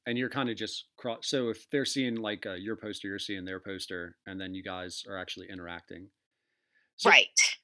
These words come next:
Speaker 1: Got
Speaker 2: Yeah.
Speaker 1: you.
Speaker 2: Well, we do a lot of stuff together. Sometimes there are showcases, or, um, on a,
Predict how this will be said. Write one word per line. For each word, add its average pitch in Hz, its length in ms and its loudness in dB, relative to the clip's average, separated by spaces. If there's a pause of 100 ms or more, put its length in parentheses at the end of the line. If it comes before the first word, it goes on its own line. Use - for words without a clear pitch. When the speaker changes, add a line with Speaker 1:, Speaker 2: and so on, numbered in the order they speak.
Speaker 1:
Got - 80 4
Speaker 2:
Yeah. 165 260 12
Speaker 1:
you. - 60 -20
Speaker 2:
Well, 285 240 8
we 359 100 12
do 359 180 0
a 302 40 4
lot 277 140 10
of 247 60 4
stuff - 180 0
together. 202 280 10
Sometimes 180 380 4
there 151 140 8
are 143 40 4
showcases, 196 840 6 (520)
or, 170 420 6
um, 165 460 0 (460)
on 220 140 8
a, - 100 10